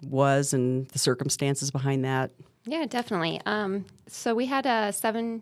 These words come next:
Speaker 2: point seven two five million dollars in congressionally directed funding that was gonna be, um, given to us through the U S D A.
Speaker 1: Mm-hmm.
Speaker 2: Uh,
Speaker 1: So
Speaker 2: but
Speaker 1: that's the senator, when
Speaker 2: Yep,
Speaker 1: the senators
Speaker 2: Senator
Speaker 1: give money?
Speaker 2: Hickenlooper.
Speaker 1: Okay.
Speaker 2: Yep, but U S D A was actually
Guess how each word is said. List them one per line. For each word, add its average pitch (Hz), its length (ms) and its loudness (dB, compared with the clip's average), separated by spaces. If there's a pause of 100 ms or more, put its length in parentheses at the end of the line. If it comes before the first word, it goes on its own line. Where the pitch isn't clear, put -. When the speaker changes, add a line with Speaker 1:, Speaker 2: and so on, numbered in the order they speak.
Speaker 2:
point 196 280 -4
seven 202 200 -4
two 202 180 -6
five 196 280 -6
million 180 320 -2
dollars 165 320 -2
in 165 160 -4
congressionally 160 560 -6
directed 156 380 -8
funding 143 420 -8
that 151 160 -8
was 156 160 -8
gonna 156 220 -8
be, 156 280 -8 (460)
um, 156 440 -6
given 185 300 -4
to 170 140 -6
us 165 240 -4
through 165 300 -8
the 147 100 -8
U 139 160 -6
S 151 180 -10
D 131 160 -8
A. 170 220 -10
Speaker 1:
Mm-hmm. 135 260 -2 (280)
Speaker 2:
Uh, 156 380 -8 (340)
Speaker 1:
So 151 140 6
Speaker 2:
but 151 80 6
Speaker 1:
that's 147 160 2
the 160 60 -2
senator, 147 680 2 (320)
when 185 100 -4
Speaker 2:
Yep, 185 140 6
Speaker 1:
the 135 40 0
senators 143 440 4
Speaker 2:
Senator 143 200 2
Speaker 1:
give 143 80 -2
money? 139 220 4
Speaker 2:
Hickenlooper. - 140 0
Speaker 1:
Okay. - 340 -2
Speaker 2:
Yep, 170 320 -2 (200)
but - 140 -4
U 196 160 0
S 180 160 -4
D 180 160 -2
A 165 200 -4
was 165 180 -8
actually 156 580 -6